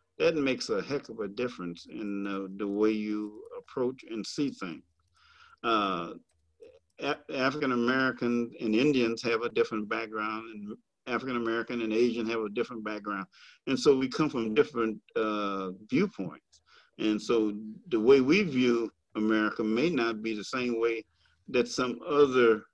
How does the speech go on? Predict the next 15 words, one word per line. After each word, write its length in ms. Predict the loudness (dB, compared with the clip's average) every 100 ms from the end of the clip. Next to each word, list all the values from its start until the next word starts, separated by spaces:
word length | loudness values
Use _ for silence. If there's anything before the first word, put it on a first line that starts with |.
| _ _ _ -4
minorities 640 | 0 2 2 2 -2 -4 -8 -18 _ _ _ _ -14
view 340 | -4 2 4
America. 320 | 2 -2 -8 -16 -20 _ _ -2
Most 340 | 4 4 6
of 180 | 4 6
the 220 | 2 2 0 -4
American 480 | 2 4 4 2 -4 -6 _ _ 0
Southwest 720 | 4 4 2 2 2 0 -6
was, 240 | -2 -2
belongs 460 | -2 0 2 0 0
to 100 | 0
Mexico, 560 | 0 -4 -10 -10 -12 -12 _ _ -4
California, 840 | 2 2 2 0 0 2 0 -4
New 220 | -4 0 2
Mexico. 640 | 0 -2 -8 -4 -6 -6